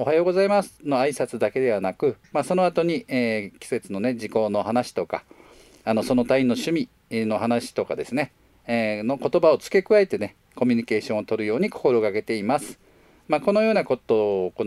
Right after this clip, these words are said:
いですね、えー、隊員に親しみを持ってもらえることで、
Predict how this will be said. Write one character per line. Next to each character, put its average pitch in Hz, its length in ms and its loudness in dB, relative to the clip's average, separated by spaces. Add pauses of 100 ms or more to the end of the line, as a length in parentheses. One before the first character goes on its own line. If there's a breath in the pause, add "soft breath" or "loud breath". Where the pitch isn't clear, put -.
い 87 80 -4
で - 80 -16
す - 120 -10
ね、 147 120 -4 (160)
え 120 120 -2
ー、 - 40 -6
隊 127 180 2
員 123 60 4
に 113 200 0
親 135 180 -2
し 127 100 -6
み 135 140 0
を 127 60 2
持 131 80 2
っ 143 40 -6
て - 140 -6
も 175 120 2
ら 214 100 4
え 208 40 4
る 208 60 0
こ 208 140 -2
と 214 80 0
で、 214 180 2